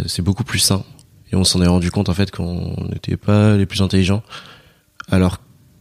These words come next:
que, dans le fond, on savait que c'était pas correct, quoi.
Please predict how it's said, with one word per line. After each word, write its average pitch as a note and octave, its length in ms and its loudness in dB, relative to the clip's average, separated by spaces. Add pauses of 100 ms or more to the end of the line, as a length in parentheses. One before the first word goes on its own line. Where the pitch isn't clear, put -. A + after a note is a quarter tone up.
que, - 140 2
dans G2+ 220 4
le F#2+ 60 4
fond, G#2+ 200 -2
on G#2 180 0
savait F#2 360 2
que F#2 180 -2
c'était - 180 -4
pas F2+ 120 0
correct, F#2 300 -2
quoi. G2 100 -4